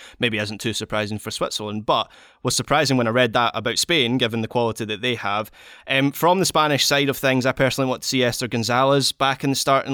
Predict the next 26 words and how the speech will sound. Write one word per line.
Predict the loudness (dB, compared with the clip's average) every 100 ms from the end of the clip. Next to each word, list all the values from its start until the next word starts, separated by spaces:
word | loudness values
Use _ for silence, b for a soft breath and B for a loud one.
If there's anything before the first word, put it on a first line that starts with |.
| 0
lineup. | 2 2 0
She | -4
started | -6 0 0 0 -6 -10 -8
the | -6 -4 -6 -2
opening | -2 0 -4 -2
game, | 0 2 2 2
but | 0
then | 0 0
Jennifer | 0 -2 -4
Hermoso | -4 -4 -4 -4
has, | -6 -6 -12
has | -10
come | -8 -6
back | -6 -6
into | -6 -6
the | -12
team. | -10 -10 -6
She | -6 -6
started | -4 -4 -6
as | -8
the | -10
number | -10 -8
nine | -10
against, | -10 -12 -10
against | -8 -6 -8 -12
Japan, | -14 -4 0 2 0